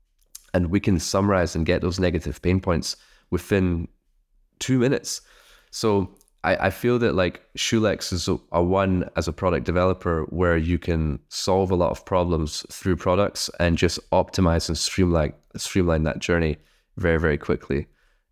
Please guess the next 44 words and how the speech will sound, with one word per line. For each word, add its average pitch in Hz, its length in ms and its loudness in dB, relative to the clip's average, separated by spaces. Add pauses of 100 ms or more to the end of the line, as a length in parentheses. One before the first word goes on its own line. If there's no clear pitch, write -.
(140)
And, 90 360 2 (220)
um, 87 460 2 (1000)
a 76 100 2
question 107 600 0
that 90 420 0
y-, - 80 -8 (160)
you 92 100 2
haven't 92 360 0
asked 82 400 -2
that, - 200 -4 (140)
that 85 140 2
I 73 80 4
wish 90 420 -2 (160)
people 87 320 2
would 76 220 0
ask - 440 -2 (120)
is 85 220 -2
that, 85 320 -2 (520)
um, 82 420 0 (640)
I 101 180 2
always 98 260 0
feel 90 260 0
that 80 240 0 (320)
you 87 160 0
have 87 320 -4
to 85 100 -8
have 78 320 0
fun 87 360 -2
with 82 220 -2
it. 78 140 0 (200)
And 85 120 2
just, 87 240 0
I, 85 100 0
I 95 180 2
wish 107 180 0
people 101 160 0
said, 92 160 0
like, 78 100 0
"How 95 180 0
fun 92 280 -2
is 78 100 -2
product 82 280 0
development, 76 400 0
really?" 87 340 0